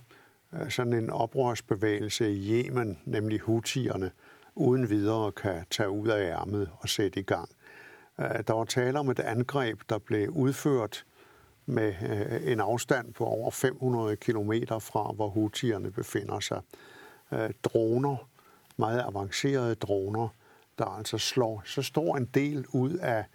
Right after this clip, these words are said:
øh, den, øh, saudiarabiske olieproduktion,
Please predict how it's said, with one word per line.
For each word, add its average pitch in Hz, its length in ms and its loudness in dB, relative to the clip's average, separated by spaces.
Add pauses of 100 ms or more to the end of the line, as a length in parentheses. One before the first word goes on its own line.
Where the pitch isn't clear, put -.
(520)
øh, 113 380 0
den, 110 220 2
øh, 107 440 0
saudiarabiske 113 960 0
olieproduktion, 110 1040 0